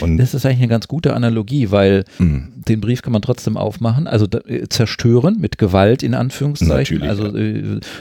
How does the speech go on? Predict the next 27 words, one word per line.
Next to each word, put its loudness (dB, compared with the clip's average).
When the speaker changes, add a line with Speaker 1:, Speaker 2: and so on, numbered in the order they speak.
Speaker 2:
so 4
und, 0
und -2
diese 2
Sache 2
mit -2
dieser 2
Verschlüsselung, -2
hm, -6
also 0
darüber 0
sprechen 0
wir 2
dann 2
jetzt 0
noch, -2
ne? 2
Speaker 1:
Ja. -12
Speaker 2:
Äh, -8
äh, -8
kleiner 2
Spoiler 2
Alert, 2
die, 2
oder -2
kleiner 2
Spoiler, 0